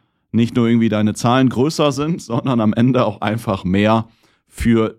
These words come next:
dich hängen bleibt. Darum soll's hier an der Stelle gehen. Warum kann ich dazu was sagen? Wir haben jetzt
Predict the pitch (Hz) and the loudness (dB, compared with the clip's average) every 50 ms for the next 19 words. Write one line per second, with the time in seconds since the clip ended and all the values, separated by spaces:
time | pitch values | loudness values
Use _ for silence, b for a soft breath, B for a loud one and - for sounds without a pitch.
0 | _ - 104 104 104 101 - - - - 135 127 120 117 113 87 87 76 76 69 | _ -2 0 0 0 -2 -4 -10 -10 -4 0 2 2 2 2 0 -2 -6 -6 -8
1 | - _ - 101 101 104 104 104 107 104 98 98 95 98 92 - - - 107 101 | -10 _ -4 -2 -2 0 0 0 0 0 0 0 -2 -2 -4 -6 -6 -4 -2 -2
2 | 98 92 92 92 95 - - 85 85 82 80 82 - 76 78 85 - - 95 110 | -2 -2 -2 -4 -4 -6 -8 -8 -6 -8 -8 -8 -10 -12 -12 -12 -10 -6 -4 -2
3 | 131 135 123 147 143 147 135 135 135 135 - - 131 120 113 - 131 143 165 175 | -2 -2 -2 -2 -2 -2 0 0 -2 -2 -2 -2 -2 -2 -2 0 -2 -2 0 0
4 | 160 135 120 120 135 139 135 131 131 - - b | 0 0 2 2 2 2 2 0 -2 -6 -14 b